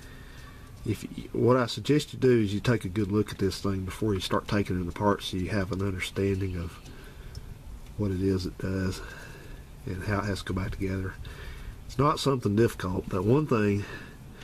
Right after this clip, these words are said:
before I take that all the way out, let me go ahead and do a little bit of explanation. When you look at this comb right here, you're gonna notice that there's a, you got this part here, then this comb has, like, a little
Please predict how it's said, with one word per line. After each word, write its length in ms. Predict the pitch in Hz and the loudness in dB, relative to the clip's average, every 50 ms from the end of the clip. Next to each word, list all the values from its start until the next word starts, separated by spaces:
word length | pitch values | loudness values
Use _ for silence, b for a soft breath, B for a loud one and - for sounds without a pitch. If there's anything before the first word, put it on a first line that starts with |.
| B B B B B B - | B B B B B B -14
before 260 | - - 113 110 104 | -4 -2 0 0 0
I 20 | |
take 260 | 98 - 110 107 98 | 2 4 2 4 4
that 140 | - 101 95 | 4 4 4
all 160 | 101 104 104 | 6 6 6
the 80 | 95 98 | 6 6
way 280 | 98 98 95 95 90 90 | 6 6 6 4 4 2
out, 180 | 92 90 - - - 110 | 2 0 -2 -4 -4 -2
let 100 | 107 98 | 0 2
me 100 | 101 98 | 2 4
go 220 | 104 101 98 98 | 4 4 4 6
ahead 180 | 107 107 98 101 | 6 4 4 2
and 180 | 92 90 87 - - - - - - - | 0 -4 -6 -8 -10 -12 -12 -12 -6 -2
do 100 | 117 110 | 2 4
a 40 | 104 | 6
little 160 | 98 98 98 | 6 6 6
bit 180 | 95 104 98 98 | 4 4 4 4
of 80 | 98 101 | 4 4
explanation. 680 | 104 - - - 101 92 92 92 92 90 - - 87 87 - - - - - - - B B B B B B B B B | 2 0 -2 -4 -4 -2 -2 -2 -2 -4 -4 -6 -6 -4 -4 -4 -6 -6 -8 -8 -10 B B B B B B B B B
When 160 | - 113 107 117 | 2 2 4 6
you 140 | 135 143 | 8 8
look 200 | 151 165 160 - | 8 6 6 4
at 120 | 131 - - | 0 2 4
this 440 | 117 110 110 104 - - - - - - - - - | 4 6 6 4 2 -2 -4 -6 -8 -10 -12 -6 -4
comb 420 | - - 147 147 147 131 113 104 | 0 2 4 4 4 4 2 2
right 220 | 107 101 95 92 92 | 0 0 0 -2 0
here, 360 | 95 98 92 92 90 - - B B B B B B B B B B - | 0 0 0 0 -2 -4 -6 B B B B B B B B B B -4
you're 120 | - 110 | -2 2
gonna 200 | 98 117 113 117 | 4 4 4 6
notice 460 | 107 113 120 127 120 113 101 - - | 6 6 6 6 6 4 2 2 4
that 180 | - 104 98 - | 2 2 4 6
there's 300 | 110 107 104 104 92 98 | 4 6 6 4 4 2
a, 240 | 95 90 90 90 87 - - - - - - - - - - - - - - - - - - - - - - - B B B B B B B B B B B B B B - - - - - - - - | 0 0 0 -2 -4 -6 -8 -10 -10 -8 -8 -8 -8 -8 -8 -8 -8 -8 -8 -8 -8 -8 -8 -8 -8 -8 -8 -8 B B B B B B B B B B B B B B -10 -10 -10 -12 -12 -12 -10 -4
you 100 | - 123 | -4 0
got 200 | 104 107 104 101 | 2 4 2 4
this 160 | - 127 120 - | 4 4 4 4
part 260 | - 147 139 139 113 | 6 4 4 6 4
here, 240 | 120 117 113 107 101 | 4 4 4 4 4
then 220 | 92 110 107 104 | 4 4 4 6
this 160 | 110 110 - | 4 4 4
comb 400 | - - 151 165 170 165 135 117 | 4 4 4 6 6 6 6 6
has, 200 | 113 113 113 104 | 4 4 4 4
like, 220 | 113 110 107 - - | 4 4 4 4 4
a 40 | |
little 260 | 104 107 110 107 101 | 4 6 6 4 4